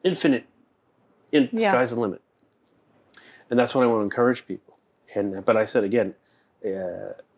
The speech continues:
Speaker 1: young people specifically, because why? Because young people, they're so vulnerable and they've s-, they, they're so pure because they just literally haven't lived enough.
Speaker 2: Yeah.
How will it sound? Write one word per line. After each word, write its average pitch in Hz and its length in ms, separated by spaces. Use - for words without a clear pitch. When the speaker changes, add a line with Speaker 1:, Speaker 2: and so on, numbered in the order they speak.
Speaker 1:
young 120 320
people 107 360
specifically, 107 760
because 127 320
why? 131 540
Because 160 340
young 151 300
people, 151 460
they're 135 640
so 170 320
vulnerable 135 540
and 117 160
they've 117 120
s-, - 340
they, 127 200
they're 120 440
so 147 340
pure 120 480
because 139 240
they 139 80
just 143 180
literally 147 340
haven't 135 240
lived 139 240
enough. 95 360
Speaker 2:
Yeah. 247 180